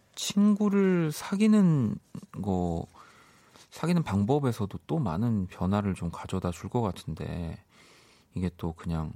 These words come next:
우리가 흔히 생각하는 에스엔에스에서 친구 사귀는 것과는 또 다른 좀 느낌이니까,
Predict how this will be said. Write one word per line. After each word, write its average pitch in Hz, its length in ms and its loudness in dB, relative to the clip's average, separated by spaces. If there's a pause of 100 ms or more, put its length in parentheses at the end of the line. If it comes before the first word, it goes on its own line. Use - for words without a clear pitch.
(100)
우리가 87 560 -4
흔히 131 200 -2
생각하는 127 480 -2
에스엔에스에서 98 880 -2
친구 190 460 2
사귀는 175 360 2
것과는 143 380 0
또 214 100 -6
다른 202 300 2
좀 156 160 2
느낌이니까, 95 840 0